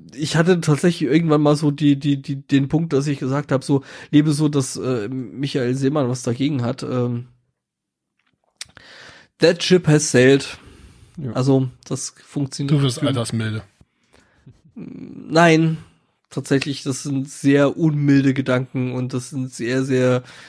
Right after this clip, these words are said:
Speaker 1: glaube ich, wichtige und auch Sachen, wo wir, äh, d'accord laufen.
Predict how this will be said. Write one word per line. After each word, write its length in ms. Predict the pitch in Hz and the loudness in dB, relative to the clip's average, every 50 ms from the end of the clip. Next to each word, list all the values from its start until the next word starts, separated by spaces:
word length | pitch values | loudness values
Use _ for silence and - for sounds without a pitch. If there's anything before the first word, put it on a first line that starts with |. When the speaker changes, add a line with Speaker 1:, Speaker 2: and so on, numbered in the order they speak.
| - - - _ _ _ _ _ _ _ _ _ _ _ _ - - | -20 -20 -20 _ _ _ _ _ _ _ _ _ _ _ _ -16 -4
Speaker 1:
glaube 320 | - 147 143 147 147 147 | 2 4 4 4 4 4
ich, 200 | 143 135 - - | 2 2 2 2
wichtige 440 | 156 156 156 - 151 139 135 139 135 | 0 0 0 2 0 2 4 4 4
und 400 | 131 123 139 135 135 135 131 - | 4 4 4 2 2 0 -2 -2
auch 240 | 127 131 143 135 - | -2 -2 -2 -2 -2
Sachen, 400 | - 147 139 135 143 135 135 135 | -2 -2 -2 -2 0 -2 0 0
wo 140 | 131 131 127 | 0 -2 0
wir, 200 | 127 131 127 123 | 2 4 4 4
äh, 340 | 123 123 135 123 127 127 127 | 4 2 2 0 0 -2 -2
d'accord 420 | 131 - 120 120 - 135 131 127 | -2 -4 -6 -6 -2 0 2 2
laufen. 380 | 123 117 120 117 - 123 120 | 2 2 2 0 -2 -4 -8